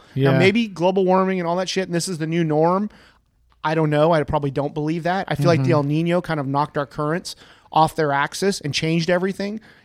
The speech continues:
Speaker 2: And then that's why we have so much anchovy in our water. And
Speaker 1: Mm-hmm.
Speaker 2: make no mistake, that's the reason the bluefin are here. It's the tiny anchovy. That's crack for them. It's not the red crab.
Speaker 1: Really?
Speaker 2: They definitely will eat it. They'll eat a lot of 'em, but the nutrition value of
Speaker 1: On
Speaker 2: red
Speaker 1: the
Speaker 2: crab
Speaker 1: ancho-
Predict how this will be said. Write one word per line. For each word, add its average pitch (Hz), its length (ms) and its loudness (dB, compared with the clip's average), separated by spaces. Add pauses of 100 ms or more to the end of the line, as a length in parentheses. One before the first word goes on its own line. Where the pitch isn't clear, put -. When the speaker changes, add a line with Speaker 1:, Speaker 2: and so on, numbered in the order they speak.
Speaker 2:
And 160 140 -6
then 151 100 -6
that's 151 260 0
why 165 160 0
we 151 120 -6
have 151 140 -6
so 160 120 0
much 156 160 0
anchovy 165 480 2
in 170 80 -2
our 170 100 0
water. 180 340 2
And 143 200 -2
Speaker 1:
Mm-hmm. 131 220 0 (180)
Speaker 2:
make 156 160 -6
no 170 120 0
mistake, 165 360 -4
that's 147 220 -4
the 156 80 -4
reason 147 220 -2
the 139 60 -6
bluefin 139 320 -6
are 127 60 -8
here. 123 360 -12
It's - 160 -6
the 147 120 -2
tiny 156 460 -4
anchovy. 135 440 -8
That's 139 200 -4
crack - 500 -8
for - 160 -12
them. 117 180 -12
It's - 140 -14
not 156 240 -2
the 170 80 -2
red 151 240 0
crab. 139 460 -8
Speaker 1:
Really? 139 280 4
Speaker 2:
They 117 60 -2
definitely 180 500 2
will 180 80 0
eat 180 180 -2
it. 185 120 -2
They'll 147 160 0
eat 156 120 -2
a 165 40 2
lot 151 280 2
of 175 100 -4
'em, 185 100 -4
but 151 120 -4
the 151 60 -2
nutrition 170 520 -4
value 175 340 -2
of 139 80 -6
Speaker 1:
On 120 80 0
Speaker 2:
red 131 140 0
Speaker 1:
the 117 60 -2
Speaker 2:
crab 175 320 2
Speaker 1:
ancho- - 40 -16